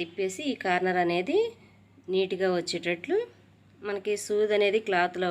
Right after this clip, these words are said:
ఉంటే థ్రెడ్ అనేది మనం ఇటంటే అటు తిప్పుకోవచ్చు అనమాట. ఇలా నిదానంగా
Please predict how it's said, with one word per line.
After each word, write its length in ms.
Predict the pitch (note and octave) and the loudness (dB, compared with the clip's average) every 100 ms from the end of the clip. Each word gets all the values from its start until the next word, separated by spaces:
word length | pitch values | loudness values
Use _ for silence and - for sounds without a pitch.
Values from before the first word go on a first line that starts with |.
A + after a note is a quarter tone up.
| E3 | -2
ఉంటే 220 | E3 C4+ G#4+ - - - - - | -2 -2 -2 -6 -16 -20 -20 -12
థ్రెడ్ 260 | A#3+ G#3+ A#3 | -8 -2 0
అనేది 220 | A#3+ B3 D4 A3+ | 2 2 2 4
మనం 160 | F#3 F#3+ F3+ F#3 - - _ F#3 | 4 2 0 -4 -14 -20 _ -8
ఇటంటే 340 | F#3 F#3 F#3+ B3 | -2 0 0 0
అటు 140 | A3+ B3 C4 | 0 0 0
తిప్పుకోవచ్చు 560 | A3 - F3+ E3 D3 - | -2 -4 -6 -4 -6 -8
అనమాట. 320 | D3+ D3+ C#3+ C#3 - - - - - _ _ _ _ _ _ _ - _ _ _ - E3 | -8 -8 -10 -10 -14 -20 -20 -20 -20 _ _ _ _ _ _ _ -20 _ _ _ -18 -10
ఇలా 140 | D#3 D3+ - _ _ _ _ _ _ _ _ F#3 | -10 -12 -20 _ _ _ _ _ _ _ _ -8
నిదానంగా 540 | F3 F3+ F#3 F#3 G3+ | -2 0 0 0 2